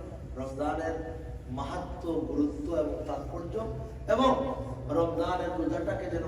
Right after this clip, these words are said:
পরিপূর্ণভাবে রাখতে পারি। ফ্যামিলির মানুষদেরকে, মেম্বারদেরকে যেন প্রিপেয়ার করা, mentally, physically, যে we are going to the holy month of Ramadan।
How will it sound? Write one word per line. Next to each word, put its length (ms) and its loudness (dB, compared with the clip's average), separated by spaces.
পরিপূর্ণভাবে 720 2
রাখতে 280 -4
পারি। 480 -8
ফ্যামিলির 320 4
মানুষদেরকে, 640 0
মেম্বারদেরকে 540 4
যেন 160 2
প্রিপেয়ার 440 2
করা, 260 2
mentally, 520 2
physically, 440 -2
যে 320 -2
we 80 2
are 180 2
going 380 -2
to 60 -6
the 140 0
holy 320 -2
month 280 -4
of 260 -6
Ramadan। 380 -6